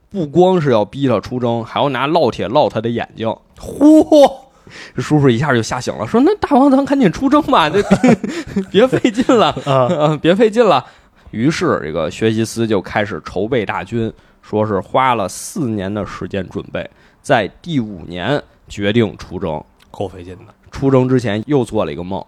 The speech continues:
Speaker 2: 嗯。
Speaker 1: 啊，梦见自己戴上了一个长满橄榄枝的王冠，
Speaker 2: 哎呀。
Speaker 1: 呃，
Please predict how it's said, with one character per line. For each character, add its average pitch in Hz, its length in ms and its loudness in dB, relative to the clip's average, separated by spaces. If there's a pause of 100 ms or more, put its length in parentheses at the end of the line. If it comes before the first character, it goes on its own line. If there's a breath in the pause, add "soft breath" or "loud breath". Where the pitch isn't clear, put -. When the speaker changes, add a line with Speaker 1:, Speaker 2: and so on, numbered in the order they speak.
Speaker 2:
嗯。 117 200 -6
Speaker 1:
啊， 92 100 -10
梦 123 240 -2
见 107 140 -4
自 113 180 -12
己 73 220 -12
戴 107 180 -2
上 95 160 -8
了 87 80 -10
一 95 60 -8
个 104 140 -6
长 101 260 -8
满 90 260 -6
橄 107 180 -4
榄 107 180 0
枝 147 200 -4
的 139 100 2
王 92 260 -6
冠， 107 180 -2 (200)
Speaker 2:
哎 202 80 -2
呀。 220 220 0
Speaker 1:
呃， - 140 -12